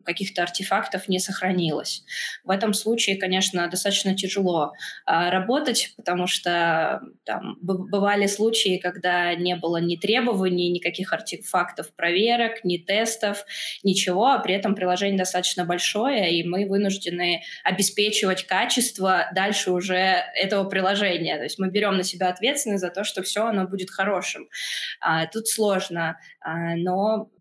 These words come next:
проводим какие-то там исследовательские т-, тесты, а, покрываем приложение с нуля, да, как-то, как-то восстанавливаем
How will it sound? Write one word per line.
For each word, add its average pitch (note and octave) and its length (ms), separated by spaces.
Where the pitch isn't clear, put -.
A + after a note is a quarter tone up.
проводим F#3+ 640
какие-то F3+ 680
там F3 180
исследовательские G#3 800
т-, - 220
тесты, F3 640
а, D#3+ 560
покрываем F3 640
приложение F3 600
с - 140
нуля, F#3 520
да, E3+ 180
как-то, E3+ 960
как-то G3 260
восстанавливаем F#3 920